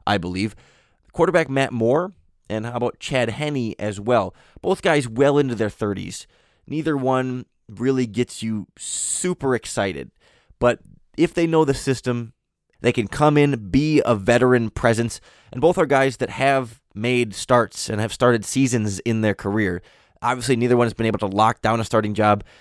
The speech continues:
Neither one really has a lot that you're wanna lean on for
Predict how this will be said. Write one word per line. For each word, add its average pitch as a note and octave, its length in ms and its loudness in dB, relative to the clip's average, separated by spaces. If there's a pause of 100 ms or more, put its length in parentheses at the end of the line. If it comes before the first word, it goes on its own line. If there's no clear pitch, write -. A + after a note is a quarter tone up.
(140)
Neither B2+ 200 4
one A#2+ 360 0 (320)
really B2+ 300 4
has A#2+ 460 0
a G#2+ 120 -2
lot A2+ 320 -2
that A2 140 -4
you're G2+ 420 -2 (480)
wanna B2 340 0
lean C3+ 300 2
on C#3 320 2
for A#2 580 2